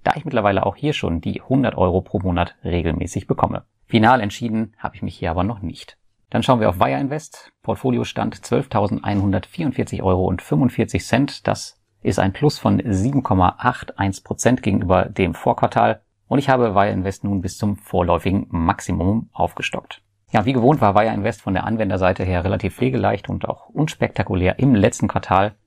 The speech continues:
Erfreulich war die Zinserhöhung, womit mein Auszahlungspolster nun recht komfortabel ist, um meine hundert Euro im Monat herauszuziehen. Und mittlerweile finanziert die Plattform auch wieder mehr als sechs Millionen Euro pro Monat.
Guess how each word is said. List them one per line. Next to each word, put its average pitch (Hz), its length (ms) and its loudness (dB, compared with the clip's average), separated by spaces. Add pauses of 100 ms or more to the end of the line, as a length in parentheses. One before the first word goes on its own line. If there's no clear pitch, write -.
Erfreulich - 460 0
war 131 60 4
die 107 120 0
Zinserhöhung, 107 640 0
womit 107 380 0
mein 92 320 2
Auszahlungspolster - 840 0
nun 117 160 2
recht 127 260 -2
komfortabel 120 500 -2
ist, - 180 -10
um 107 160 -2
meine 95 240 0
hundert 120 220 2
Euro 98 240 2
im - 80 0
Monat 98 400 2
herauszuziehen. 127 880 0 (240)
Und - 140 2
mittlerweile 123 440 4
finanziert 104 640 -4
die 104 60 -4
Plattform 95 480 -2
auch 98 160 -2
wieder 98 140 0
mehr 85 320 -2
als 98 220 -6
sechs - 480 -4
Millionen 95 340 2
Euro 87 320 0
pro - 200 -2
Monat. - 440 -4